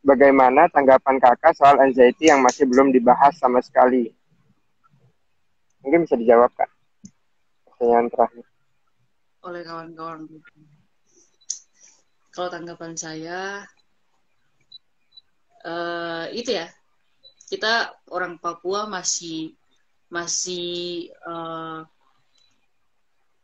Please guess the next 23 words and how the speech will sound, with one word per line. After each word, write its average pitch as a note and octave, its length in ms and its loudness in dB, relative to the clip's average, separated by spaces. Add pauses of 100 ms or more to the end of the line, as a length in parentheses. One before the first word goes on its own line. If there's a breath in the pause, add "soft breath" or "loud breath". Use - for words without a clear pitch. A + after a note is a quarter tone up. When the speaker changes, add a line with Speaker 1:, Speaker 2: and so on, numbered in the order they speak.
(120)
Speaker 2:
menempatkan F3+ 480 -8
diri F#3 320 -6
untuk E3+ 400 -14 (240)
percaya E3+ 480 -14
sama E3 320 -12
yang D#3+ 160 -10
namanya D#3 320 -10
naturalisasi, D#3+ 800 -12 (600 loud breath)
dan F3+ 240 -10
kita G#3+ 160 -10
masih, F#3 480 -8 (640)
eh, E3 400 -10
iya, F#3 240 -10
masih G3 320 -8
kuat G3+ 320 -10 (160)
untuk F3 240 -18
soal D#3+ 560 -10 (960)
budaya G3+ 400 0
berpikir A3+ 640 -6
kalau G#3+ 400 -2 (880)
yang A#3 240 -2
namanya G3 400 -2
gangguan, F#3 400 -4